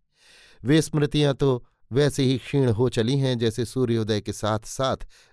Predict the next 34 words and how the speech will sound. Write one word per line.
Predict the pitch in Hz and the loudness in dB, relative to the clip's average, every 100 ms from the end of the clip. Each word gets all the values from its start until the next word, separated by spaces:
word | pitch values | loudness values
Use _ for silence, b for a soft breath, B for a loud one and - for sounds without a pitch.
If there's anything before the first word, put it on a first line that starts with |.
| - | -14
ज्योत्सना | 104 139 127 - 117 110 82 _ | -2 0 0 -4 -2 0 -2 _
क्षीण | - 127 120 | -8 0 0
होती | 95 107 - 139 | 0 -2 -2 -2
रहती | 90 - 71 | -4 -6 -12
है। | 67 _ _ _ _ _ _ | -14 _ _ _ _ _ _
अब | 135 127 | 0 0
तो | 139 131 | 2 4
वहां | 117 123 107 b b - | 4 2 -2 b b -4
उस | 131 | -4
सरला | - 139 120 123 | 0 0 2 2
बालिका | 104 117 120 117 110 | 4 2 2 2 0
की | 110 | -2
सलज्ज | 110 123 123 110 113 - | -4 0 0 0 -4 -6
स्निग्ध | - 123 107 110 101 | -6 -4 -2 -2 -4
छवि | - 110 120 | -2 -2 -2
को | 110 | -2
न | 104 104 | -2 0
जाने | 104 104 | -2 -4
कहाँ | - 107 104 | -4 -2 -2
छिपाकर | - 107 139 131 80 - b b b - | -4 -6 -4 -4 -6 -12 b b b -2
एक | 135 131 - | 0 0 -2
तीव्र | 143 139 117 | 0 0 0
उज्ज्वल | - 139 113 131 120 | -2 -4 -2 0 0
तरुणी | 131 127 123 123 | 0 0 0 0
मूर्ति | 117 123 - 104 | 0 -2 -2 -6
दीप्यमान | 95 110 110 104 101 98 | -4 -4 -2 -2 -2 -2
हो | 87 131 147 | -4 -2 -4
उठी | - 80 | -4 -8
है। | - - _ _ _ _ _ _ _ _ _ _ _ | -12 -18 _ _ _ _ _ _ _ _ _ _ _
महेंद्र | 110 131 135 127 | 0 2 2 0
को | - 120 | 0 2
विनोदिनी | 127 131 117 117 117 | 2 2 2 0 0
के | 113 | -2
साथ | - 127 117 | 0 2 2